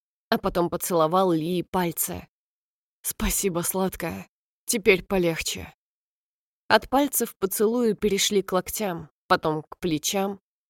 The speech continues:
а там и до груди дотянуться недолго. Вскоре Лия лежала распластанная по кровати и постановала под умелыми руками и губами мужчин. Они не спешили.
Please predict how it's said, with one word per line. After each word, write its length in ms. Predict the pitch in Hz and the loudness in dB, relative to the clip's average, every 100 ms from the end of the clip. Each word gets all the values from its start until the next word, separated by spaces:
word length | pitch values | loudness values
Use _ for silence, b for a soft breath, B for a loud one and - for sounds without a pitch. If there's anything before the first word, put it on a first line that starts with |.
| _ | _
а 100 | 208 | 4
там 240 | 240 254 | 4 4
и 40 | 254 | 4
до 120 | 226 | 2
груди 400 | 220 233 196 240 | 0 -2 0 2
дотянуться 640 | 175 170 180 185 175 190 | 2 2 2 2 2 0
недолго. 640 | 180 180 180 160 156 160 170 _ _ _ _ _ | 2 4 2 0 -2 -8 -10 _ _ _ _ _
Вскоре 480 | - - 202 185 151 | -2 4 6 6 2
Лия 320 | 170 190 156 | 4 4 6
лежала 500 | 147 156 185 185 165 | 4 2 2 4 2
распластанная 840 | 170 - - 196 185 - 175 160 | 0 -2 2 4 2 -2 0 0
по 100 | - | -2
кровати 640 | - 180 175 202 - 170 160 _ _ | -4 -2 0 -2 -2 -8 -12 _ _
и 80 | 190 | 0
постановала 760 | 190 196 - 202 196 170 170 156 | 4 2 6 6 6 2 2 2
под 240 | - 180 | 0 0
умелыми 480 | 190 185 190 180 165 | 4 4 4 4 2
руками 640 | 165 160 214 208 175 165 - | 2 -2 0 0 -2 -6 -2
и 60 | 220 | 0
губами 500 | 175 151 175 170 165 | 0 4 4 4 2
мужчин. 600 | 180 190 - 175 - - _ _ _ _ _ | 2 0 0 -4 -8 -14 _ _ _ _ _
Они 260 | - 196 180 | 2 4 6
не 140 | 180 | 4
спешили. 720 | 175 - 196 - 175 180 180 | 0 0 2 2 -2 -6 -10